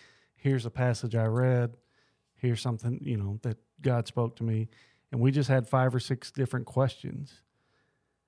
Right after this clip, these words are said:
which kept us accountable. It was a good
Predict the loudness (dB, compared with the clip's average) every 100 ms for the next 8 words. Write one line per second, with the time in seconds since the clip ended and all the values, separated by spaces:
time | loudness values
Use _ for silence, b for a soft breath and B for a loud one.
0 | _ _ _ _ _ _ -2 0 0 -2
1 | 0 0 -2 0 0 2 2 2 2 0
2 | 0